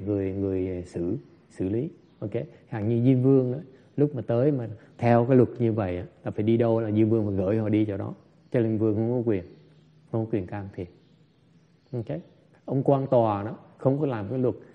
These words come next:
thành cái luật ra sao, ông phải áp dụng như vậy. Ok? Đó là cái lý, lý của họ.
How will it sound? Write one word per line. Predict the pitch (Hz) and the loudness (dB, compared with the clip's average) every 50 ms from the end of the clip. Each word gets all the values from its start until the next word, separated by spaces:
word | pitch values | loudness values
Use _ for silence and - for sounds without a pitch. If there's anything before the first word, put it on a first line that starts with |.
| - _ - | -20 _ -10
thành | 117 107 | -6 -2
cái | 98 151 | 2 4
luật | 135 131 - - | 4 4 4 2
ra | 131 113 | -2 -4
sao, | - 131 123 120 117 - - - | -2 -4 -4 -4 -6 -10 -10 -8
ông | - 123 | -6 -6
phải | 101 120 101 | -6 -6 -6
áp | - 135 135 - | -6 -6 -2 0
dụng | 127 104 80 - 98 | 0 0 0 -2 -8
như | 95 | -8
vậy. | 92 - - - _ _ _ _ _ _ _ _ _ _ _ _ _ _ _ - | -10 -12 -16 -18 _ _ _ _ _ _ _ _ _ _ _ _ _ _ _ -12
Ok? | 117 104 - 127 156 - | -10 -8 -6 -8 -6 -4
Đó | - 131 120 | -4 -4 -2
là | 110 110 | -2 0
cái | 117 127 | 0 2
lý, | 127 123 127 127 | 2 2 2 4
lý | 120 127 139 - | 4 4 2 2
của | - - | 2 -2
họ. | - - - | -6 -8 -10